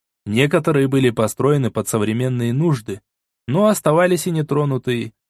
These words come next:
хотя большинство из них уже давно использовались как подсобки или жилища для дворников. Странное место этот мешок. Чаще всего попадаются такие дома, где все вещи лежат на своих местах, будто хозяева вышли на минутку,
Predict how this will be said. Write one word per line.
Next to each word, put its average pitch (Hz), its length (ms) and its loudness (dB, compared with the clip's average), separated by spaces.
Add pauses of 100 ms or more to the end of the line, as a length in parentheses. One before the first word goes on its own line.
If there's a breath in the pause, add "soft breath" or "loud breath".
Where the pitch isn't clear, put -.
(140)
хотя 131 240 4
большинство 120 580 0
из 110 140 2
них 131 220 0
уже 110 180 0
давно 120 380 0
использовались 110 680 0
как 117 220 -2
подсобки 156 520 -4
или 202 340 0
жилища 196 420 2
для 170 160 0
дворников. 151 640 -4 (420)
Странное 131 680 2
место 147 340 -2
этот 104 280 -2
мешок. 104 480 -6 (320)
Чаще 165 320 0
всего 175 320 0
попадаются 127 600 0
такие 131 340 -2
дома, 135 300 0
где 147 180 -2
все 120 180 -4
вещи 175 300 -2
лежат 110 320 0
на 107 80 -2
своих 110 320 -2
местах, 110 460 -4 (360)
будто 175 280 0
хозяева 196 500 2
вышли 196 300 0
на 131 80 0
минутку, 135 560 -4